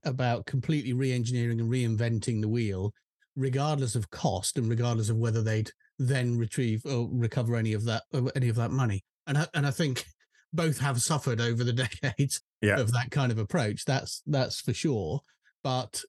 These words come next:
Speaker 1: yeah, if you, if you look both at and underneath a one six four, there's not a lot of Fiat Croma or Lancia in there. Th-, there's a, there's a bit of Saab, but not very much. I mean, it,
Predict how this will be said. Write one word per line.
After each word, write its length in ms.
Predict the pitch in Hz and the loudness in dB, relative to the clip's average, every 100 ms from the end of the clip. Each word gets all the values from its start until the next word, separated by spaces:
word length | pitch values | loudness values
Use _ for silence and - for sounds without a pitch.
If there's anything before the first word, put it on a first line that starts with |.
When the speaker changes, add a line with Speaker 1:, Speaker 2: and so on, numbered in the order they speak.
| - | -2
Speaker 1:
yeah, 340 | 175 151 117 | 0 2 0
if 140 | 143 214 | 0 0
you, 240 | 214 - - | 0 -2 -6
if 160 | - | -4
you 160 | 208 175 | 0 0
look 440 | 151 147 139 - - - | 2 0 -4 -10 -20 -6
both 420 | 151 135 127 - - - | 0 0 0 -4 -18 -2
at 300 | 160 147 - | 0 0 -2
and 220 | 139 135 127 | -2 0 2
underneath 720 | 135 123 120 135 110 113 - - | 2 2 0 0 -2 -6 -12 -6
a 60 | 131 | -2
one 280 | 127 123 | 0 0
six 280 | - 113 - | -2 -4 -4
four, 380 | - 110 90 127 _ - | 0 0 0 -2 _ -4
there's 200 | 143 131 | 0 2
not 200 | 151 180 | 2 2
a 40 | 135 | 0
lot 220 | 135 131 | 0 0
of 320 | 117 107 - - _ - | -2 -2 -6 -16 _ -4
Fiat 260 | 143 117 - | -2 -2 0
Croma 380 | 123 113 107 | 0 2 0
or 160 | 107 107 | 0 0
Lancia 500 | 110 110 101 - 95 | 2 2 0 0 0
in 140 | 95 | 2
there. 260 | 95 101 123 _ _ 160 | 2 2 0 _ _ -2
Th-, 200 | 160 156 | -2 0
there's 260 | 160 127 127 | 0 2 0
a, 80 | 156 _ - | -2 _ -14
there's 220 | 185 135 | -4 0
a 60 | 127 | 0
bit 340 | 123 147 - | 0 -2 0
of 100 | 120 | -2
Saab, 460 | 101 135 113 107 113 | 0 0 0 0 0
but 140 | 123 - - | -2 -4 -4
not 400 | 147 135 120 - | 0 2 0 -2
very 220 | 117 104 | 0 2
much. 380 | 131 107 - 131 | 0 -2 -2 -2
I 40 | |
mean, 260 | 131 127 151 | 0 0 -2
it, 180 | 143 | -6